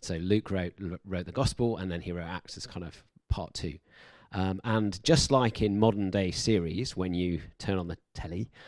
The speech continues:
and you, uh, they'll say kind of previously on such and such a program, and they give you a little recap, and then they go on with what's gonna happen the next time. That's, that was exactly the tradition as well back then when you're writing his-, history, uh, and historical works, and gos-, you know,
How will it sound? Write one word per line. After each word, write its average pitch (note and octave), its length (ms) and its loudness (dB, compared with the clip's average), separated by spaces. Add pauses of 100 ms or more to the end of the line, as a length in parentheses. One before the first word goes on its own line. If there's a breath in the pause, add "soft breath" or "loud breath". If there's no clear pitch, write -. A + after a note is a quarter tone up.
(240 loud breath)
and F2+ 360 0
you, F2 440 4
uh, E2+ 280 -4
they'll F#2 160 0
say E2+ 280 -2
kind E2 160 -8
of - 80 -10
previously D2 640 2
on D#2 360 -4
such - 220 -8
and D2 100 -10
such - 160 -16
a - 40 -16
program, G2 340 -6
and F#2 100 -2
they F2 60 2
give F2+ 100 2
you F2 80 2
a F2+ 60 -2
little E2 140 -2
recap, - 300 -4
and E2 100 -4
then D#2+ 80 -6
they D#2+ 140 -8
go F#2 220 -4
on E2+ 100 -6
with D#2+ 140 -8
what's - 140 -10
gonna E2 160 -10
happen E2 220 -10
the D#2 60 -10
next - 220 -14
time. - 140 -12 (480 loud breath)
That's, B2 220 0
that D3 260 6
was A#2+ 120 8
exactly B2 380 6
the G#2 100 4
tradition G2 360 0
as F2+ 100 -2
well E2+ 440 2
back F2+ 220 -6
then G2 200 2
when F2+ 100 0
you're F2+ 120 0
writing F2+ 320 -4
his-, F#2+ 220 -4
history, F#2 560 -2 (380 loud breath)
uh, E2+ 260 -2
and F2+ 140 -2
historical F2+ 560 0
works, F#2+ 360 0
and F2+ 180 -2
gos-, - 260 -2
you G2 200 2
know, F2 120 0